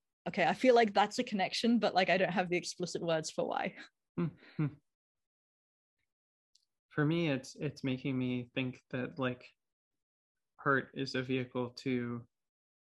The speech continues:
Speaker 2: both understanding myself better and also maybe even to expressing myself better. Like, I,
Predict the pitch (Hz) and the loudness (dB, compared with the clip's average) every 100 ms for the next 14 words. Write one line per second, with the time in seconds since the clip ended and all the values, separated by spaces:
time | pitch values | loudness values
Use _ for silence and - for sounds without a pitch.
0 | _ _ _ - 139 135 135 135 127 135 | _ _ _ -2 -2 0 -2 0 -2 -2
1 | 127 135 147 147 160 165 - - 151 170 | 0 0 -2 -4 -4 -6 -8 -6 -4 -4
2 | - - - 131 131 127 131 - 131 123 | -6 -8 -6 -4 -2 -2 -4 -4 -4 -4
3 | 123 120 _ _ _ 143 127 127 131 123 | -6 -10 _ _ _ -4 -2 -2 -4 -4
4 | 123 120 123 120 - - 127 131 123 123 | -6 -4 -6 -6 -6 -2 -2 -4 -6 -8
5 | - 123 - - 120 123 135 _ - 127 | -8 -10 -8 -8 -6 -6 -8 _ -12 -8
6 | - 127 139 | -6 -6 -6